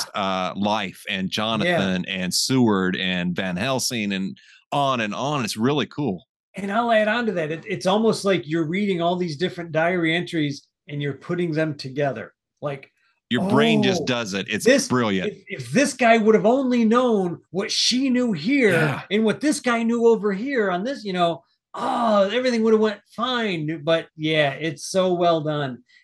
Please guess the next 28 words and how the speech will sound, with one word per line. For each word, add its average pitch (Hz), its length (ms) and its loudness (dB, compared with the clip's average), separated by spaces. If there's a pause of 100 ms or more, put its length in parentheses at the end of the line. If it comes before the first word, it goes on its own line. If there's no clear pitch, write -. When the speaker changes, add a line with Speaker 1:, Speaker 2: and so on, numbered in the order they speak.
Speaker 2:
And 147 160 -6
Bram 170 260 0
Stoker's 175 440 -6
Dracula 160 460 0
really 160 400 2
touches 160 460 -6
on 139 140 -4
that 139 160 -4
a 131 40 -8
lot, 143 440 -4 (600)
probably 247 380 0
Speaker 1:
Yeah. 180 60 -2
Speaker 2:
more 175 280 -2
so 180 260 -6
than 147 180 -4
any 147 200 -4
other 143 320 -4 (160)
version, 151 640 -4 (280)
where 151 160 -6
they - 120 4
Speaker 1:
Mm-hmm. 95 160 4
Speaker 2:
bring 151 220 0
in 143 480 -2 (520)
the 143 100 -4
diary 135 520 -2
entries 123 420 -12
a 123 40 -8
lot. 117 340 -8